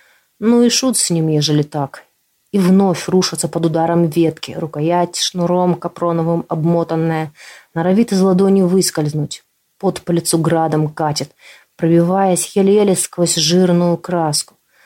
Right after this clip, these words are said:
А москиты гнусные над духом так и зудят.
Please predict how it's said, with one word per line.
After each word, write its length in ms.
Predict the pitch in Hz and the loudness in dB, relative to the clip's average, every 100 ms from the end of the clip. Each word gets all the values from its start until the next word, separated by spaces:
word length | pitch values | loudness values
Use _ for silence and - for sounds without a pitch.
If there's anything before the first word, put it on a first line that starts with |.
| _ - - - | _ -20 -20 -4
А 120 | 175 | 0
москиты 500 | 190 - - 247 196 | 2 0 -2 0 0
гнусные 720 | 165 208 220 - 202 196 196 | 2 4 4 0 2 4 4
над 220 | 180 160 | 2 2
духом 380 | 185 185 180 175 | 0 0 0 -2
так 360 | 175 170 160 | -2 -8 -4
и 40 | 170 | -4
зудят. 680 | 170 175 160 165 151 151 | 0 0 2 0 0 -4